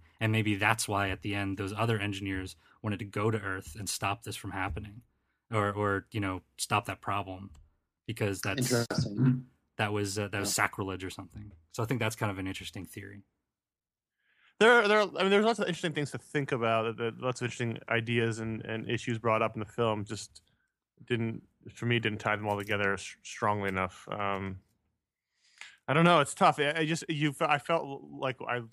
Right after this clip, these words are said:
Speaker 3: was left wanting more at the
Speaker 2: Wh-,
Speaker 3: end.
Speaker 2: which is maybe what we were supposed to. Um, hey, Paul, did you see the, at the very end, they sort of do the Weyland, uh, logo, and then there's the ten, eleven, twelve.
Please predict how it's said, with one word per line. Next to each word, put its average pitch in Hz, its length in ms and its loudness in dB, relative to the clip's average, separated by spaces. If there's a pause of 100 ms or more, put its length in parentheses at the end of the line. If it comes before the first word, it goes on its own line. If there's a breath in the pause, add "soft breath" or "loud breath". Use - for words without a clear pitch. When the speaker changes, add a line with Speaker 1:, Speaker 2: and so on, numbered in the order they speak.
Speaker 3:
was 131 220 -6
left 135 220 -4
wanting 117 340 -4
more 107 480 -2 (160)
at 107 120 -6
the 110 120 -2
Speaker 2:
Wh-, 104 80 2
Speaker 3:
end. 175 220 0 (240)
Speaker 2:
which 120 260 2
is 120 100 4
maybe 120 320 6 (240)
what 113 200 0 (220)
we 117 160 4
were 110 220 4
supposed 123 560 0
to. 98 280 -4 (220 loud breath)
Um, 110 540 4 (200)
hey, 156 100 2
Paul, 175 440 0
did 170 140 -2
you 226 80 -2
see 226 240 0
the, 170 400 2
at 139 140 -2
the 143 60 2
very 156 380 2
end, 143 160 0
they 127 120 2
sort 127 180 -4
of 113 60 -8
do 135 80 -2
the 120 120 0
Weyland, 117 600 0
uh, 101 340 -4
logo, 110 560 2
and 104 140 -4
then 104 100 -2
there's 104 200 -2
the 98 100 -2
ten, 113 320 0
eleven, 101 420 2
twelve. 113 560 4